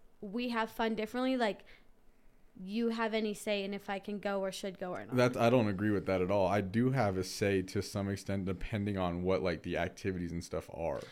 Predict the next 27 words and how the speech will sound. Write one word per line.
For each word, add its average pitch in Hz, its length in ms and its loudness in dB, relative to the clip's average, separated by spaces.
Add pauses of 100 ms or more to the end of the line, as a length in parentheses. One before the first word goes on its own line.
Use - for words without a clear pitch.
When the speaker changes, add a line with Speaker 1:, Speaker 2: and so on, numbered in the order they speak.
(180)
Speaker 1:
So 285 360 4
if 269 200 0
me 254 220 0
and 285 120 2
my 285 140 2
friends, 240 760 -2 (760)
the 269 100 4
same 302 320 4
group 302 180 -2
of 320 80 -4
friends, 214 600 -2 (100)
same 262 300 0
girls 247 240 0
I'm 226 100 -2
going 220 220 0
with, 190 220 -4 (360)
if 262 140 4
we 262 240 -2
wanted 262 340 2
to 269 120 -4
go 226 560 4 (680)
to 262 200 0
a 226 60 0
corn 240 400 0
factory 220 600 0
in 196 120 -2
Iowa 180 640 -2